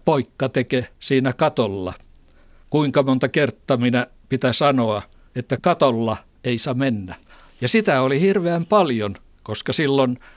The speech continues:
siellä varsinkin työläiskaupungissa asuttiin niin, että oli paljon sekaavioliittoja ja samassa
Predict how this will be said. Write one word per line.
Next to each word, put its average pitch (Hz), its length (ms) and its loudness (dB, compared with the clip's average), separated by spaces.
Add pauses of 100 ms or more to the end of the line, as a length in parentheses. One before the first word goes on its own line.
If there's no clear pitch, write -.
(400)
siellä 143 440 0
varsinkin 143 460 -4
työläiskaupungissa 135 1200 -2
asuttiin 135 560 -2
niin, 135 200 0
että 117 400 -2 (540)
oli 143 160 2
paljon 135 340 0
sekaavioliittoja 135 1160 0
ja 131 160 0
samassa 139 500 -2